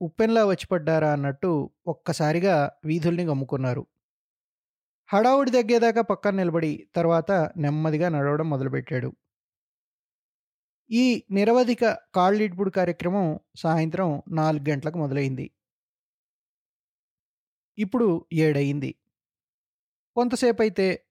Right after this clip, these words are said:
ఎనిమిది కూడా దాటుతుంది. సమయం గడిచిపోతోంది. ఒక్క చేప చేతికి చిక్కకుండా ఉన్న సమయం అంతా గడిచిపోతోంది. విచిత్రంగా ఈరోజు లైట్ లేకుండా సైకిల్ దొక్కే ఒక్క పురుగు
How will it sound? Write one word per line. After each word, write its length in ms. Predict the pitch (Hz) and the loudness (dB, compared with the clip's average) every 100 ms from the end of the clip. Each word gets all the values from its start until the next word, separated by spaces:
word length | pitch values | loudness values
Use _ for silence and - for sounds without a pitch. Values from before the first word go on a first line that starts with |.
| 156 | -2
ఎనిమిది 320 | 165 175 156 | 0 0 0
కూడా 220 | 147 151 | 0 0
దాటుతుంది. 640 | 147 139 135 135 127 269 - _ _ _ _ _ _ _ _ _ _ _ _ _ _ | 0 -2 -2 -6 -6 -8 -14 _ _ _ _ _ _ _ _ _ _ _ _ _ _
సమయం 460 | - 180 156 175 190 | -6 -2 0 2 0
గడిచిపోతోంది. 720 | 147 139 - 139 135 127 127 _ _ _ _ _ _ _ _ _ _ _ _ _ _ | -2 -4 -4 -2 -2 -6 -8 _ _ _ _ _ _ _ _ _ _ _ _ _ _
ఒక్క 280 | 156 156 - 160 156 | -2 -2 -2 -2 0
చేప 180 | 135 180 156 135 _ - | -2 2 0 0 _ -2
చేతికి 260 | 156 170 170 | 0 0 -2
చిక్కకుండా 720 | 147 143 139 139 156 143 - - | -4 -4 -4 0 0 0 -2 -8
ఉన్న 240 | 131 143 | -4 -2
సమయం 360 | 165 175 165 143 | 0 0 0 0
అంతా 200 | 131 131 | -2 -4
గడిచిపోతోంది. 800 | 151 131 - 143 131 131 123 - _ _ _ _ _ _ _ _ _ _ _ _ _ _ _ _ _ - | -2 -4 -4 -6 -4 -4 -4 -8 _ _ _ _ _ _ _ _ _ _ _ _ _ _ _ _ _ -4
విచిత్రంగా 760 | 214 196 294 294 277 262 240 - | -4 0 0 2 2 4 2 0
ఈరోజు 560 | 196 202 214 220 202 - | 0 4 4 4 0 0
లైట్ 360 | 160 165 208 226 | 2 2 2 0
లేకుండా 360 | 214 208 202 | 0 0 -2
సైకిల్ 380 | 196 170 170 190 | 0 -2 -2 -2
దొక్కే 240 | 175 - | -2 -2
ఒక్క 240 | 170 - - | -4 -2 -6
పురుగు 540 | 147 170 165 175 143 | -2 -2 2 0 0